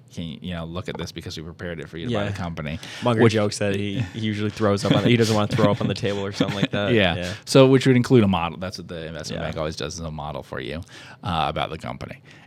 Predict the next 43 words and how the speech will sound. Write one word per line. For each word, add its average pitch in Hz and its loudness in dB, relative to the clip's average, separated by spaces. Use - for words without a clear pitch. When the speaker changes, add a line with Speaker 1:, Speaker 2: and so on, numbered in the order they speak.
Speaker 1:
and 85 -2
what 82 -4
they're 85 -6
likely 80 -10
over 80 -12
the 78 -12
next 71 -12
five - -10
years 57 -16
or - -20
so, 69 -14
Speaker 2:
Sure. - -8
Speaker 1:
um, 67 -8
to - -10
be 80 -6
what 80 -8
their, 80 -2
um, 92 0
results 139 6
are, 117 4
and 107 0
they 101 -2
don't 90 -4
care 95 -6
about 90 -2
that. 87 -4
But 127 8
I 127 10
do 147 4
know, 110 4
in 98 0
what 104 -2
she 107 -2
was 92 -2
saying, 95 2
and 90 -4
makes 90 -6
sense 87 -6
'cause 92 -8
she - -8
said 90 -6
in 85 -6
that, 82 -4